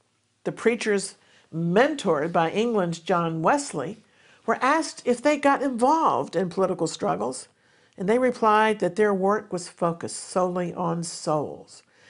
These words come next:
They said, "Our work is to win souls, and we give ourselves over to it one hundred percent." I think that requires a Selah moment. Now I want to return to the text for today.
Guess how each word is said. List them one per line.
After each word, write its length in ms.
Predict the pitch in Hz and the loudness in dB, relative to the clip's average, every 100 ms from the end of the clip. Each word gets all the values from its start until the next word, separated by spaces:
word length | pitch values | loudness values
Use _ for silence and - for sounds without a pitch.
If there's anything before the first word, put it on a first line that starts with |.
| _ | _
They 120 | 196 180 | -4 -2
said, 340 | 202 180 175 | 2 0 0
"Our 200 | 175 175 | 0 0
work 380 | 180 180 185 180 | 0 -2 -2 -6
is 140 | 170 | -8
to 100 | 185 | -6
win 160 | 180 170 | -6 -6
souls, 540 | 170 165 165 135 - _ _ - - | -6 -6 -6 -6 -12 _ _ -18 -8
and 160 | 180 | -4
we 120 | 180 | -4
give 320 | 170 196 190 143 | 0 2 2 0
ourselves 580 | 170 170 175 170 170 - | -4 -2 -2 -2 -4 -2
over 300 | 180 175 165 | 0 0 -2
to 240 | 165 160 | -6 -4
it 120 | 160 - | -4 -2
one 180 | 165 | -4
hundred 300 | 160 160 143 | -4 -6 -8
percent." 420 | 139 - - 143 - _ _ _ _ _ _ - | -10 -12 -12 -12 -16 _ _ _ _ _ _ -8
I 80 | 170 | -6
think 280 | 180 170 170 | -6 -6 -2
that 200 | 160 160 | -2 -2
requires 800 | 151 - 165 143 147 - - _ _ _ _ _ _ - | -12 -6 -6 -4 -8 -10 -20 _ _ _ _ _ _ -10
a 80 | |
Selah 480 | 156 - 160 165 139 | -8 -4 -2 -2 -2
moment. 500 | 156 180 190 - - _ _ _ _ _ _ _ _ _ - - - | -4 -4 -6 -10 -14 _ _ _ _ _ _ _ _ _ -20 -20 -2
Now 240 | 220 262 285 | 2 4 4
I 80 | |
want 220 | 233 226 - | 4 2 0
to 80 | 202 | -2
return 440 | 202 233 233 233 | 0 2 4 2
to 100 | 202 | -2
the 100 | 175 | -4
text 500 | 175 - 277 277 - | -4 0 0 -2 -6
for 180 | 190 160 | -2 -2
today. 500 | 160 147 147 175 | -2 -2 -2 -4